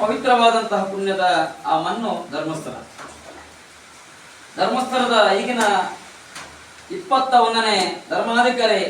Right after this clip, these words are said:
ರಾಜಶ್ರೀ ಡಾಕ್ಟರ್ ಸಿ ಡಿ ವೀರೇಂದ್ರ ಹೆಗಡೆ ಅವರು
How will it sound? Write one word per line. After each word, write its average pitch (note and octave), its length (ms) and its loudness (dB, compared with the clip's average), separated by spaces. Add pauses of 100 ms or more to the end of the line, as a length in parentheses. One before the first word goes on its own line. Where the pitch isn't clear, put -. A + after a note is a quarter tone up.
(100)
ರಾಜಶ್ರೀ A3+ 520 0
ಡಾಕ್ಟರ್ F#3+ 340 0
ಸಿ F#3+ 160 -8
ಡಿ F#3 100 -4 (1200)
ವೀರೇಂದ್ರ A#3 500 2
ಹೆಗಡೆ G3 240 4 (140)
ಅವರು A#3+ 200 2